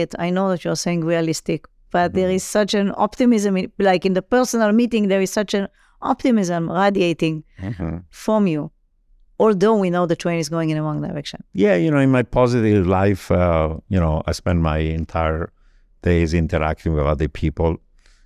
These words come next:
Speaker 2: engaging them in conversations about the world, but also sharing meals, sharing, uh, going to art and culture and music together. You know, I do Shabbat dinners, I do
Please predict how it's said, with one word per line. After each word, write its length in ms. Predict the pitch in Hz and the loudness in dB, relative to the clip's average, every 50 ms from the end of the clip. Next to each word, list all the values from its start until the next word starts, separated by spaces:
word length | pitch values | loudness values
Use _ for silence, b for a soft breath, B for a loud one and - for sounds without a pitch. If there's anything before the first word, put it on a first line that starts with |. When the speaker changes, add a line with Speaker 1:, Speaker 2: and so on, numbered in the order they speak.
| _ _ | _ _
Speaker 2:
engaging 600 | - 85 85 80 80 78 78 76 73 82 82 78 | -2 0 0 2 2 2 2 2 2 0 0 0
them 200 | 78 76 76 78 | 0 0 0 0
in 100 | 78 76 | -2 -2
conversations 880 | 71 - 87 82 80 76 71 - - 80 78 78 - - 82 76 69 - - - _ _ _ _ _ _ | -2 -2 -2 -2 -2 -2 -4 -4 -4 -4 -4 -4 -4 -4 -4 -4 -6 -8 -14 -20 _ _ _ _ _ _
about 220 | - 76 78 78 73 | -4 -2 -2 0 0
the 100 | 82 80 | 0 0
world, 300 | 76 76 80 82 85 80 | 0 2 2 2 2 2
but 140 | 82 78 | 0 0
also 560 | 73 73 73 80 - - 82 78 73 78 80 - _ _ _ _ _ _ _ _ _ | 0 0 -2 -2 -2 -2 0 0 0 0 -2 -4 _ _ _ _ _ _ _ _ _
sharing 480 | _ - - - 90 80 80 78 76 76 | _ -8 0 2 2 2 4 2 2 2
meals, 480 | 80 82 80 80 80 80 76 85 87 - | 2 2 2 2 2 0 -2 -6 -10 -10
sharing, 500 | - - - 76 76 76 78 76 76 76 | -12 -4 -2 -2 0 0 0 0 0 0
uh, 180 | 80 78 78 - - _ _ 104 | 0 -2 -2 -4 -8 _ _ -8
going 260 | 90 82 82 80 78 | -4 -4 -2 -2 -4
to 120 | 73 - 73 | -4 -4 -4
art 340 | 67 73 78 82 87 - 85 | -2 0 0 0 0 0 -2
and 120 | 82 78 | -4 -4
culture 440 | - - 78 80 80 76 - - 82 | -2 0 0 0 -2 -2 -4 -4 -4
and 120 | 76 76 78 | -2 -2 0
music 340 | 78 80 76 80 80 - | -2 -2 -2 -4 -6 -6
together. 560 | - 82 78 78 80 78 78 82 80 80 85 - B B B B B B B B B B _ _ _ - | -6 -4 -2 -2 -2 -2 -2 -2 -4 -4 -6 -10 B B B B B B B B B B _ _ _ -2
You 100 | 90 85 | 0 2
know, 300 | 80 76 71 76 80 - - - | 2 2 0 -2 -6 -8 -10 -6
I 80 | 107 - | -6 -4
do 300 | 69 80 80 78 73 76 | -2 -2 -2 0 -2 -4
Shabbat 460 | 73 - - 82 76 76 78 76 71 | -4 -4 -4 -2 0 0 0 0 0
dinners, 440 | 82 92 90 85 85 87 85 80 - | -2 -2 0 0 0 0 -2 -2 -2
I 60 | 73 69 | -2 -2
do 280 | 73 80 73 71 69 | -2 -2 -2 -2 -4